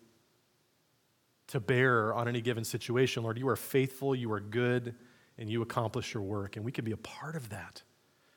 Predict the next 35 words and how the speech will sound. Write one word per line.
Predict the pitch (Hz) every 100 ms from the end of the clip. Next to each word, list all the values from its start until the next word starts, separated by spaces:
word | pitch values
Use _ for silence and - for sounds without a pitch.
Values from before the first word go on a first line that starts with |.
| _ _
Lord, | 131 120
may | 139
we | 180 175
always | 131 131 151 120
be | 123
amazed | 113 107 110 110 104
by | 107
that. | - - - - _ - - - - - - -
May | 131
it | 151 135
never | 135 139 135
be | 131
something | 120 143 113 123
that | 117
just | 113
becomes | - - 117 104
a, | 110 104 107 - -
a, | 117 117
a | 123
regular, | 110 113 120 123 123 120 113 104 - - - _ _ _ _ -
um, | 107 104 98 95 90 - _ _ _ _ _ _ _ _ _ - _
thing | - 135
we | 127
take | 120 131 -
for | 110
granted, | 98 107 107 98
but | 110
may | 120
we | 123
always | 123 120 131 135
have | - 113
hearts | 113 113
full | - 117
of | 92
gratitude | 104 98 101 - 92